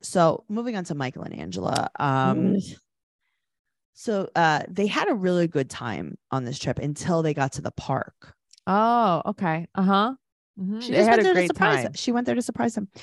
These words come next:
Speaker 2: She went there to surprise him and work on their marriage.
Speaker 1: Well, Renee said that they're both wrong.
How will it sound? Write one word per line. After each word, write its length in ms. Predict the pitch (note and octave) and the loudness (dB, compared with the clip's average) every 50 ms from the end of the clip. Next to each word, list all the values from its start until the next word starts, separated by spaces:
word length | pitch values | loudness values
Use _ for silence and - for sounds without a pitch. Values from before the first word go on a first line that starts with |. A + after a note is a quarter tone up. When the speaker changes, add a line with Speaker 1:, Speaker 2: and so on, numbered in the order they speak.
| - - - - - | -20 -20 -20 -16 -10
Speaker 2:
She 100 | - A3+ | -4 0
went 240 | G#3+ A3 A3 A3+ - | 2 2 2 2 2
there 160 | B3 A#3 G#3+ | 2 0 0
to 60 | F#3+ | 0
surprise 340 | - - - F#3+ F#3+ F#3+ F#3+ | -2 -2 0 2 2 2 0
him 60 | G3+ | -2
and 140 | F#3 D#3+ D3+ | -4 -4 -2
work 300 | C#3+ D3+ E3 E3+ - - | 0 2 2 2 2 0
on 140 | F#3+ F3 F3+ | -4 -2 -2
their 180 | F3+ F3 E3 | -2 -4 -2
marriage. 760 | C#3 A2+ A2+ A#2 A2 F#2+ F#2 F2+ F2 D#2+ - - - - - - | -2 -4 -4 -2 -2 -2 0 -2 -2 -4 -6 -10 -18 -12 -4 2
Speaker 1:
Well, 300 | G#3 F#3+ F#3+ F#3 F3 - | 4 6 6 6 6 4
Renee 320 | F#3+ F#3+ F#3+ G#3 A3+ C4 B3+ | 2 0 2 2 0 0 0
said 220 | - C4 A3+ G3+ | 0 -2 0 0
that 140 | G#3 F#3+ - | 0 0 2
they're 120 | F#3+ F3 | 2 0
both 400 | E3 D3+ E3+ D#3+ D#3 F#3+ - - | 0 0 0 0 0 0 -4 -4
wrong. 280 | - C3+ A#2+ B2+ C3+ | -2 -2 -2 -2 -2